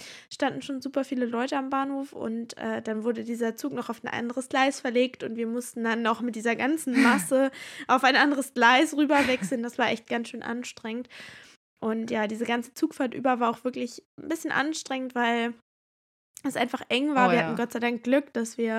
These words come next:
Speaker 1: einen Platz hatten zum Sitzen. Aber es war halt auch richtig stickig im Zug und ich hätte das auch ehrlich gesagt nicht gedacht, weil es halt schon so spät war. Aber
Speaker 2: Ja. Ja.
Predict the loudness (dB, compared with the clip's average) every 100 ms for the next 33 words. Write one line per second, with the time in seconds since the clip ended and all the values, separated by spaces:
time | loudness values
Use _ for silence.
0 | -2 -4 -6 -6 -10 -8 -2 -2 -2 -6
1 | -6 -8 -4 -2 -2 -4 -10 -12 -18 -18
2 | -20 -20 -12 0 4 4 4 4 4 2
3 | -2 -2 -2 -4 -4 -4 -4 -6 -6 -6
4 | -6 -2 0 0 -2 -6 -6 -8 -12 -4
5 | 0 2 0 0 -2 -4 -6 -6 -8 -12
6 | -12 -8 -8 -8 -8 -6 -6 -10 -8 -10
7 | -10 -12 -8 -8 -8 -8 -8 -8 -12 _
8 | _ _ _ -14 -12 -8 -8 -6 -2 -2
9 | -2 -6 _ _ _ -14